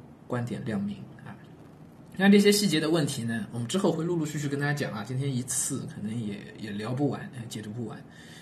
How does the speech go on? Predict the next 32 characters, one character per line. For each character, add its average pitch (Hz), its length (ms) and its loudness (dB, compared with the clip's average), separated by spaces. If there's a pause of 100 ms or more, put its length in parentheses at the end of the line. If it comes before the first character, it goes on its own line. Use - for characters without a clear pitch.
(480)
呃， 131 180 0
现 226 160 4
在 247 60 8
定 254 120 2
的 202 80 10
时 202 120 6
间 247 120 10
点 147 140 6
应 143 60 2
该 180 80 4
就 180 80 4
是 185 80 0
五 123 160 2
月 156 320 8
十 - 320 -2 (160)
八 185 200 8
号 202 300 2
是 127 220 -4
那 117 180 -4
个 120 260 -8
时 - 160 -8
间 123 160 0
点， 123 160 -2 (100)
对 127 100 -2
吧？ 123 280 -2
我 104 60 -8
没 110 80 -6
记 123 140 -6
错 135 200 -4
的 - 60 -6
话 - 140 -10
啊， - 200 -12